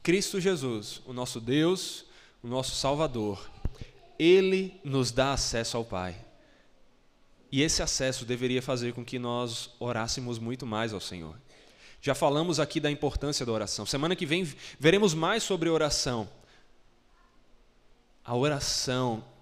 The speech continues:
é uma prática que deve fazer parte da nossa vida, porque nós recebemos acesso ao Pai. E se nós realmente recebemos acesso a Ele, nós já sabemos quem Ele é.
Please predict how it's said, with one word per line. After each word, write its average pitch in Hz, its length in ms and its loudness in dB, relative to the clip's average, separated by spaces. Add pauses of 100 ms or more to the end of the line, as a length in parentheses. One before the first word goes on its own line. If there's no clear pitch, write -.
(120)
é 120 80 -4
uma 117 180 -2
prática 113 520 -4
que 117 120 -8
deve 117 260 0
fazer 110 440 -2
parte 110 460 -6
da 107 120 -6
nossa 104 300 -4
vida, 92 400 -8 (960)
porque 139 260 0
nós 143 220 -2
recebemos 135 500 0
acesso 135 460 -2
ao 98 60 -6
Pai. - 240 -16 (2250)
E 147 60 -4
se - 140 0
nós 175 240 2
realmente 165 520 0
recebemos 147 1000 -2
acesso 151 560 -2
a 123 100 2
Ele, 131 320 0 (680)
nós 135 220 2
já 151 160 -2
sabemos 185 680 2
quem 139 140 0
Ele 110 220 0
é. - 200 -10